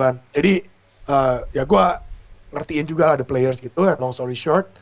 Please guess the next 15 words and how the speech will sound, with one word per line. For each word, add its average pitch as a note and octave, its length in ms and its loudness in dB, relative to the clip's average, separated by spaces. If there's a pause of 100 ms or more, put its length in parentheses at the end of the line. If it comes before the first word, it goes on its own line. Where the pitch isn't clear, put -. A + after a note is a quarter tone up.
(400)
gua C3 80 -10
bilang, C#3 240 0
"Ya C3+ 80 2
udah, D#3 200 4 (200)
um, B2 480 -2
daripada B2 400 -8
gua C3+ 160 -6
maksa B2+ 240 -6
kalian B2+ 320 -4
main B2+ 240 -4
dua B2 160 -4
turnamen B2+ 400 -8
buat B2 160 -6
gua, C#3+ 160 2
terus C#3 320 -6